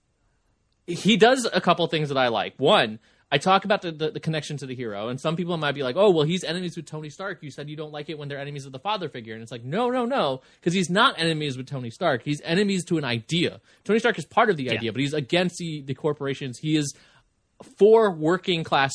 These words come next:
Speaker 1: people against government and corporations."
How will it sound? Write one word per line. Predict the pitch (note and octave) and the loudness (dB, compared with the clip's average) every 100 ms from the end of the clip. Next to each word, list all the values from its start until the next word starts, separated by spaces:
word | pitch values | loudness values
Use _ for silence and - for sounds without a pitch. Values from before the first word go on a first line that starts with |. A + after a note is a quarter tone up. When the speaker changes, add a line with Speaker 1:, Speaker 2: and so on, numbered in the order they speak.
| - | -4
Speaker 1:
people | F#3 F3 A#2+ G2+ G#2+ _ | -6 -4 -4 -8 -10 _
against | D#3+ C#3+ A#2 E3 E3 - - _ _ | 0 2 4 4 2 -6 -18 _ _
government | E3 D#3+ E3+ D#3+ D3 - | 4 4 4 -2 -4 -8
and | B2+ | -6
corporations." | C#3 B2+ A#2 G#2+ - G#2+ A2+ | -4 -4 -4 -6 -6 -16 -20